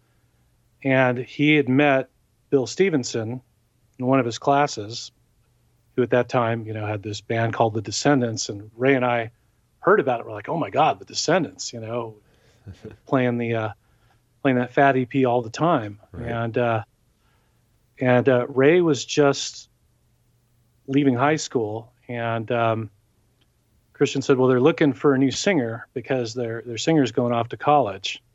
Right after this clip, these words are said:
Speaker 1: Thought maybe Ray should meet Bill and try out."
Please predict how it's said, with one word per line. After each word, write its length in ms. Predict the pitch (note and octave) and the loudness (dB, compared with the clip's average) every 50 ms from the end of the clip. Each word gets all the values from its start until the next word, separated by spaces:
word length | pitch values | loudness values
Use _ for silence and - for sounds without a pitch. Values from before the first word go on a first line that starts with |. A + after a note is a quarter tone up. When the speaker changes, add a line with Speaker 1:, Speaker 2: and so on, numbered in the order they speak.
| _ _ _ _ _ _ _ _ - | _ _ _ _ _ _ _ _ -2
Speaker 1:
Thought 220 | - B2+ C3 B2+ | 0 0 0 2
maybe 260 | C3 C3 B2+ B2+ B2 | 2 2 2 2 0
Ray 220 | A2+ B2 B2+ B2+ A#2+ | 0 2 2 2 2
should 180 | - - A#2 A#2 | 0 -2 -2 0
meet 200 | B2 B2 A#2+ - | -2 -2 0 2
Bill 240 | C3 C3 C#3+ C3 A2 | 2 4 4 4 2
and 100 | G#2+ G#2 | -2 -6
try 280 | - - C3 A#2+ A#2 C3 | -4 -2 -2 0 2 2
out." 300 | E3 D3 G#2+ - - | 2 2 0 -2 -10